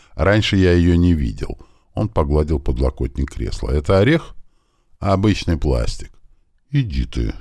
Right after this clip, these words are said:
не поверил Форенсон. «А такой тёплый на ощупь». «Новая технология с применением кобальта».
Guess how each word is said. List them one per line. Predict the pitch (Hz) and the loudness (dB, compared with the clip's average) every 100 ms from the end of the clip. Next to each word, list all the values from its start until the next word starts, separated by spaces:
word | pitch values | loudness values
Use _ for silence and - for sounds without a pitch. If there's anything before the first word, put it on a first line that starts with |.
| - | -8
не | 57 | -6
поверил | - 58 58 58 | -4 -2 -2 -4
Форенсон. | 58 58 52 50 113 120 | -4 -6 -6 -6 -4 -4
«А | |
такой | 71 87 - 107 | -2 -2 0 0
тёплый | - 104 98 82 | 2 2 2 2
на | 76 | 2
ощупь». | 80 117 - - _ - _ _ _ _ _ _ | 0 -2 -6 -14 _ -20 _ _ _ _ _ _
«Новая | - 123 147 131 110 | -6 -2 2 4 2
технология | - 95 95 92 98 82 76 | 2 0 2 4 2 2 -2
с | - | 0
применением | 82 76 73 76 73 69 67 | 0 2 2 2 2 0 -2
кобальта». | - 55 - - - - | -4 -6 -4 -6 -10 -16